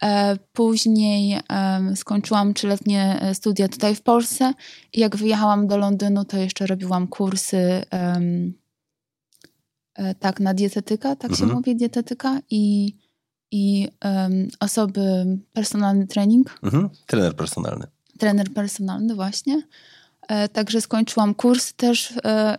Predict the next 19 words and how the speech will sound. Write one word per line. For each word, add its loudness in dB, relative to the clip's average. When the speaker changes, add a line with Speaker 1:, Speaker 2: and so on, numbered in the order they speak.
Speaker 1:
i 4
nawet 2
ostatnio 0
niedawno 2
zrobiłam, 2
e, 0
kurs, 4
em, 0
e, -2
w -10
takiej -2
szkole 4
Chel-, 4
Chelsea 4
Art, 2
em, 4
Art 0
College, 4
Speaker 2:
Mhm. 0